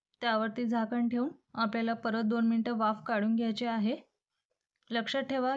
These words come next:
गॅसचा फ्लेम कमी करून आपल्याला ही वाफ काढून घ्यायची आहे, जेणेकरून उरलेल्या बटाट्याच्या फोडीचा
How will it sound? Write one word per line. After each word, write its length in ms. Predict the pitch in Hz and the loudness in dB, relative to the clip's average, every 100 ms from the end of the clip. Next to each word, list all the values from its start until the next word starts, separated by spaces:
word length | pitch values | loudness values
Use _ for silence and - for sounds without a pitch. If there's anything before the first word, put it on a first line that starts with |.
| 247 | 0
गॅसचा 360 | 233 220 220 240 | 0 0 -2 -6
फ्लेम 320 | 240 240 240 254 - | -2 0 0 0 -4
कमी 280 | 233 226 254 | 0 0 2
करून 300 | 262 240 294 - | 0 0 -2 -4
आपल्याला 340 | 226 226 240 | -6 -2 0
ही 120 | 240 | 2
वाफ 280 | 233 226 233 - | 2 0 -2 -2
काढून 280 | 220 226 | 0 2
घ्यायची 300 | 233 233 226 | 2 2 0
आहे, 240 | 233 214 247 - _ 214 | 0 0 0 -4 _ -6
जेणेकरून 540 | 226 220 233 254 247 285 - - - | 0 0 0 0 0 -2 -8 -20 -8
उरलेल्या 380 | 233 233 233 220 | -2 -2 0 0
बटाट्याच्या 520 | 226 233 233 233 233 | 0 -2 -4 -4 -4
फोडीचा 460 | 226 247 233 233 | -2 -2 -2 -4